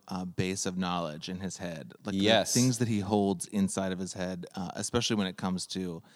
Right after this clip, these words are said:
Speaker 1: uh, theater and opera and
Speaker 2: Mm-hmm.
Speaker 1: all of that. Um, but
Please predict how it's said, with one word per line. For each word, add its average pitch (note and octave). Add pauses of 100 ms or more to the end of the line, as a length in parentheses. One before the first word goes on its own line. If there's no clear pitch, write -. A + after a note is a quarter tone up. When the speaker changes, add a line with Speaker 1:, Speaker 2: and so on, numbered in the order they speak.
(680)
Speaker 1:
uh, F2+
theater F#2+
and F#2
opera F2+
and F2+
Speaker 2:
Mm-hmm. B2+
Speaker 1:
all F#2
of F2+
that. F2+ (380)
Um, G#2 (160)
but -